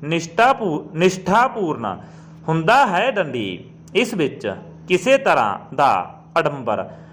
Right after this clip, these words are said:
ਰਚਨ ਦੀ ਕੋਈ ਗੁੰਜਾਇਸ਼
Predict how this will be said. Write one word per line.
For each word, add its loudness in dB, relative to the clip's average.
ਰਚਨ 0
ਦੀ -4
ਕੋਈ -2
ਗੁੰਜਾਇਸ਼ 2